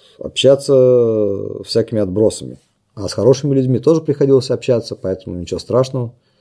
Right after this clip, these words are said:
Общаешься со всеми. А, вступай с ними в конфликты. Я с ко-, в конфликты с ними не вступал. В конфликт вступали они с обществом. Моя зада-, моя работа была их из этого общества забрать. Потому что они в обществе находиться не хотят.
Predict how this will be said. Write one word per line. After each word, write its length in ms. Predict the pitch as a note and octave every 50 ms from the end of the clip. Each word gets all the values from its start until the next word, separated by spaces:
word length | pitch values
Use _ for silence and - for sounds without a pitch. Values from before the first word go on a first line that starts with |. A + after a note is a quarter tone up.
| _ _ _ _ _
Общаешься 480 | - - - - A#2 B2+ - - - -
со 20 |
всеми. 380 | - - A2+ A#2+ B2 A#2+ A#2 - _ _ _ _ _ _ _ _ _ _ _ _ -
А, 180 | - - E2+
вступай 360 | - - - - - D3 D3+ C#3+
с 80 | -
ними 140 | D#3 D3 C#3+
в 80 | C3 -
конфликты. 460 | C#3 B2+ C3 - C3 G#2+ - - F#2
Я 100 | A2+ A#2
с 60 | -
ко-, 120 | - A2
в 80 | - -
конфликты 400 | - C3 B2+ - F3 E3+ - B2
с 100 | - -
ними 180 | A#2+ A#2 A2 G#2
не 60 | G2
вступал. 560 | - - - B2 - - D2 G#1 - _ _ _ _ _ _ _ _ _ _ _ _ _ _
В 40 |
конфликт 320 | - G2+ - - E3+ E3+ -
вступали 340 | - - - - C3 B2 B2
они 180 | A2+ A2+ A2+
с 120 | G#2+ - B2
обществом. 460 | G2 - - - - - A#1+ B1+ D2+
Моя 260 | E2+ F2 G2 G#2 G#2
зада-, 220 | G2 F#2+ G2+ B2 A#2
моя 460 | A2 A2 G#2 G#2 G2 F#2 F2+ F2+ F#2
работа 340 | G2+ G#2+ A#2 D#3+ F#3 F3+ -
была 440 | G#2+ F#2+ G2 F#2+ F2+ E2 D#2 E2 - _ _ _ _ _ -
их 240 | C#3 C#3+ C#3+ -
из 160 | G#2+ - G#2+ G#2
этого 200 | G#2+ - A2 C3+
общества 500 | D3 C#3+ - - - G2+ F#2+ F2+ - - _ - - _
забрать. 460 | - E2 G#2+ G2+ F#2+ F#2 D#2+ - - _ _ _ _ _ - - - _ _ _
Потому 160 | _ - F2
что 160 | - - G2+
они 140 | G#2 A#2+ D3
в 60 | D#3+
обществе 340 | D3+ - - - - - F#2+
находиться 560 | F#2 F2 - F#2 A#2 C#3 C3+ - - G#2 G2 G2+ - _ _ _ _ _ - - - - - - _ _ _
не 100 | - F#2
хотят. 400 | F#2 - G#2 E2 - A#1+ - _